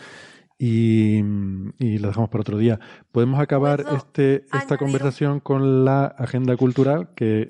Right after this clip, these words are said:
Speaker 2: Ah,
Speaker 1: Sara
Speaker 2: eso
Speaker 1: nos
Speaker 2: es.
Speaker 1: quería hacer algún
Speaker 2: <laughs>
Speaker 1: comentario.
Speaker 2: Sí, yo quería comentar que os espero a todos el viernes trece de marzo de dos mil veinte en el auditorio veintiuno de marzo de Tres Cantos.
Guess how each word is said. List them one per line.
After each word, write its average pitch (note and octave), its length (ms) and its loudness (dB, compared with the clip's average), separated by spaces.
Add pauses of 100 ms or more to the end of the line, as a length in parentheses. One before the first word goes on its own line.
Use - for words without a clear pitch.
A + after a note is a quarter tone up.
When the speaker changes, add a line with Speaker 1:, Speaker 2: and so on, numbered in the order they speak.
Speaker 2:
Ah, G#3 180 -2
Speaker 1:
Sara A#2 120 2
Speaker 2:
eso A#2 220 0
Speaker 1:
nos B2+ 180 -4
Speaker 2:
es. - 40 -12
Speaker 1:
quería A#2 300 2
hacer B2 360 -4
algún A#2 340 -2
Speaker 2:
<laughs> - 0 -
Speaker 1:
comentario. B2+ 600 0 (760)
Speaker 2:
Sí, C#4+ 520 -6
yo A3+ 120 0
quería C4 200 -2
comentar C#4+ 720 -2
que G#3+ 640 -2
os G#3+ 140 -6
espero A3 500 0
a G#3+ 120 0
todos A#3+ 440 -2
el A#3+ 100 -2
viernes G#3 500 -4
trece A3 340 -6
de G#3+ 100 -2
marzo A3 340 -4
de G3+ 140 2
dos F#3+ 200 -2
mil G3 180 -6
veinte A3+ 420 -4 (720)
en B3+ 500 2
el G#3+ 140 0
auditorio G#3+ 760 0 (120)
veintiuno G3+ 640 -6
de A3 100 0
marzo A3+ 400 -4
de A3 120 -4
Tres A3 240 -10
Cantos. D4 600 -4